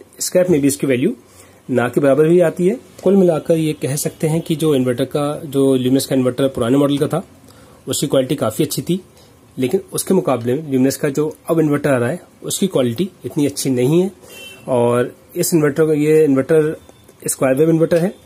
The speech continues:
लेकिन पूरी, पूरी तरीके से इसे square wave inverter कहना भी ठीक नहीं रहेगा। ये इसे, इसे हम hybrid inverter बोल सकते हैं, क्योंकि ये square wave और sine wave inverter के बीच का model है। ना तो पूरी तरीके से साइन wave है, ना ही पूरी तरीके से square wave है।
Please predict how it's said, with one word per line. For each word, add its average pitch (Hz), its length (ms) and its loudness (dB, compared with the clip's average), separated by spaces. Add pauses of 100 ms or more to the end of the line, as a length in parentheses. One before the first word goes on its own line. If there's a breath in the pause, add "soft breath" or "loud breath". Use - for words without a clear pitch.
(380)
लेकिन 123 220 0
पूरी, 147 320 0 (160)
पूरी 156 140 2
तरीके 143 220 0
से 147 140 -2
इसे 160 380 0
square 131 260 0
wave 139 120 2
inverter 131 280 2
कहना 120 220 0
भी 135 80 0
ठीक 131 200 -8
नहीं 131 120 2
रहेगा। 117 260 -2 (540 loud breath)
ये 135 360 0 (100)
इसे, 151 560 0
इसे - 220 -6
हम 143 240 -2
hybrid 127 340 -2
inverter 135 280 2
बोल 139 180 2
सकते 143 260 -4
हैं, 175 120 -2 (480 loud breath)
क्योंकि 131 220 -2
ये 151 300 2 (120)
square 143 300 0
wave 175 240 0
और 151 100 -4
sine 131 280 0
wave 151 220 0
inverter 135 340 0
के 139 60 0
बीच 123 200 -2
का 139 100 0
model 131 260 2
है। 208 100 -4 (640 loud breath)
ना 120 200 -2
तो 156 120 -2
पूरी 139 180 2
तरीके 139 260 0
से 131 60 -6
साइन 123 240 0
wave 151 180 2
है, 170 80 2
ना 151 120 0
ही 135 120 -2
पूरी 135 260 0
तरीके 123 280 0
से 240 140 -4 (260)
square 123 280 -4
wave 110 220 -2
है। - 100 -6